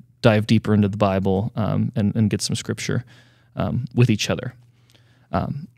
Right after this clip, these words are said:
every Sunday, both services, we have middle school class. Um, again, that's another conversational type group that meets in the morning. Um, all of these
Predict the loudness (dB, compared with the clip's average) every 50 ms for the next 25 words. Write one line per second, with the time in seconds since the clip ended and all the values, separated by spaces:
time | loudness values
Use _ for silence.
0 | _ _ 4 6 6 6 8 8 6 6 6 6 4 6 6 6 4 4 4 2
1 | 2 0 -2 -6 -10 _ -18 -14 -6 2 4 4 4 4 4 2 2 2 2 -2
2 | -2 -2 -2 0 0 0 2 2 2 0 0 -2 -8 -16 -12 -2 2 2 4 4
3 | 2 0 0 -2 -2 0 2 2 2 2 -2 -6 -10 -16 -16 -20 -20 _ _ _
4 | _ _ -2 0 0 2 0 0 0 2 4 6 6 6 4 4 4 2 2 4
5 | 6 6 8 8 6 4 4 4 6 6 6 6 4 4 4 4 4 4 4 4
6 | 2 2 2 2 2 2 2 0 -4 -10 -12 -14 -14 -20 _ _ _ _ _ _
7 | _ _ _ -10 -2 4 6 8 8 6 6 6 4 4 6 6 4 4 4 2
8 | -4 -4 0 0 2 4 4 6 6 8 8 8 8 6 6 4 2 0 -4 -8
9 | -10 _ _ _ _ _ _ _ _ _ _ -12 -6 0 4 4 4 4 4 0
10 | -2 -4 -6 -10 _ 0 4 4 6 6 6 6 4 4 4 0 -6